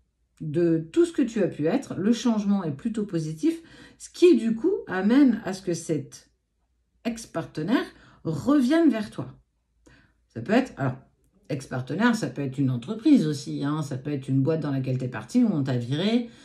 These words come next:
que du coup t'as retrouvé autre chose, tu t'es élancé sur autre chose, et que bah en fait on a envie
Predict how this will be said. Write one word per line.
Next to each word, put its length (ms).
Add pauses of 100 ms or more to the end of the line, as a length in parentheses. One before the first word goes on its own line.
(200)
que 80
du 200
coup 140
t'as 120
retrouvé 260
autre 200
chose, 380
tu 140
t'es 220
élancé 380
sur 140
autre 120
chose, 280
et 160
que 100
bah 180
en 60
fait 220
on 80
a 40
envie 320